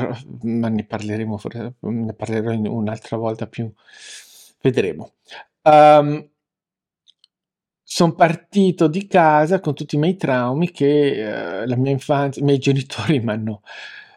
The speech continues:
e poi, eh, vabbè, i genitori, essere genitori non si può fa-, è impossibile fare un lavoro perfetto e non, e, e, e non creare dei, eh, dei traumi ai propri figli. Bi-, si, si fa il mo-,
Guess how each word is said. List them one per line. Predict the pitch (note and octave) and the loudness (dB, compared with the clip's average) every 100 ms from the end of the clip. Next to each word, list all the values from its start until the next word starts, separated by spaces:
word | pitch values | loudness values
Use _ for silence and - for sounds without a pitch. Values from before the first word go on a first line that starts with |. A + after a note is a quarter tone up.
| _ | _
e | D#3 | -4
poi, | - C#3+ D#2+ | 2 2 2
eh, | F2 C3 A2 G2 A2+ C3 _ _ - | -10 -10 -8 -8 -10 -14 _ _ -8
vabbè, | C#3 C3+ C#3 - _ _ _ _ _ _ _ _ | -2 2 2 0 _ _ _ _ _ _ _ _
i | - | -4
genitori, | B2+ C3 C3 C3+ C#3+ C#3 C3+ | 0 0 0 0 2 4 2
essere | B2+ C3 B2+ - C#3 B2 A#2 A#2 - - _ | 2 0 -2 -2 -2 0 -2 -6 -12 -20 _
genitori | - B2+ C3+ C3+ C3+ B2 B2 B2 | -6 0 0 0 0 0 2 0
non | A2+ | -2
si | - B2 | -6 -6
può | - | -6
fa-, | B2 - A#2 | -6 -4 -4
è | A#2+ A#2 A#2 | -4 -2 -2
impossibile | C#3+ C#3+ D#3 E3 C#3 | -2 0 -2 0 0
fare | A#2 A#2 | 0 -2
un | A2+ | -2
lavoro | A2+ G#2+ C3+ C3 | -2 -2 0 -2
perfetto | C3 - C#3 C3+ C3+ | -6 -4 -4 -2 -2
e | |
non, | B2 A#2+ A#2+ - | 0 -2 -4 -4
e, | A#2+ - | -6 -4
e, | B2+ B2+ | -6 -6
e | - | -4
non | C3+ C3+ | -4 -4
creare | - D3 C3 C3 C3+ C3+ - - - _ | -2 0 2 2 0 -6 -16 -20 -20 _
dei, | B2+ B2 B2+ - | -2 0 0 -2
eh, | A#2+ - - | -4 -2 -4
dei | B2+ B2 | -4 -6
traumi | - C3 B2 B2 B2 | -4 -2 0 -2 -2
ai | A#2 | -6
propri | - A#2+ - | -6 -10 -12
figli. | - C#3 C3+ C3+ | -2 0 0 -2
Bi-, | B2+ B2+ | -2 -4
si, | - | -4
si | D#3+ D#3+ F#3+ | -4 -2 0
fa | G#3+ | 4
il | A#3 | 4
mo-, | E3 E3 | 4 0